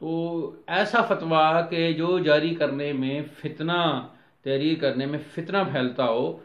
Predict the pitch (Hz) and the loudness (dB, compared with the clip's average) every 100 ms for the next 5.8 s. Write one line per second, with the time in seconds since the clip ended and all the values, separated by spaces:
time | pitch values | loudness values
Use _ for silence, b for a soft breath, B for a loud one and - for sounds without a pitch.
0 | - - 139 208 233 240 190 156 - B | -14 -8 -2 0 2 2 2 0 -2 B
1 | _ - 147 143 - 156 151 151 160 160 | _ 0 4 4 4 2 2 2 2 2
2 | 156 143 135 143 143 151 143 - 127 135 | 2 0 -2 0 2 2 0 -2 -4 -2
3 | 135 127 - 131 127 143 139 135 127 131 | -2 -4 -6 -4 -4 -4 -2 -2 -2 -4
4 | 120 123 139 147 160 160 123 135 - 120 | -4 -2 -2 -2 -4 -6 -8 -8 -10 -12
5 | 135 139 139 127 120 117 131 | -6 -6 -6 -6 -4 -4 -4